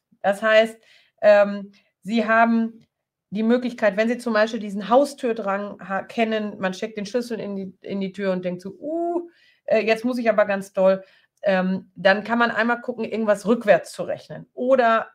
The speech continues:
was rückwärts zu buchstabieren. Weil buchstabieren Sie mal Drang, Inkontinenz rückwärts,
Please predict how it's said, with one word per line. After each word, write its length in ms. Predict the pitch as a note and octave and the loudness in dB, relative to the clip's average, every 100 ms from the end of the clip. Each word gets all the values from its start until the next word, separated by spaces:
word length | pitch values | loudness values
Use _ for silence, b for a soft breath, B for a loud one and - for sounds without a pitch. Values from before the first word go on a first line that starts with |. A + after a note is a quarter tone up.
| _ | _
was 320 | F#3+ G3 - | -4 -4 -2
rückwärts 460 | C4 A3+ G#3+ G3+ - | -4 2 4 4 2
zu 140 | G#3 | -10
buchstabieren. 760 | F3 G3+ - E3+ E3+ A3 D3 - _ - | -10 -10 -4 -4 -4 -6 -6 -8 _ -8
Weil 200 | E3 F3 | -4 -4
buchstabieren 520 | G#3+ A3 F#3+ B3 A#3+ | -4 -2 0 0 -2
Sie 80 | G#3 | -4
mal 140 | F3+ | -4
Drang, 400 | D#3+ F3+ C4+ C#4+ | -4 -4 -4 -6
Inkontinenz 720 | A3 G#3 G#3 G3 F#3 E3 D#3+ | -8 -10 -8 -8 -6 -8 -8
rückwärts, 580 | G3 A#3 D3 E3 A#3+ - | -8 -6 -4 -4 -4 -10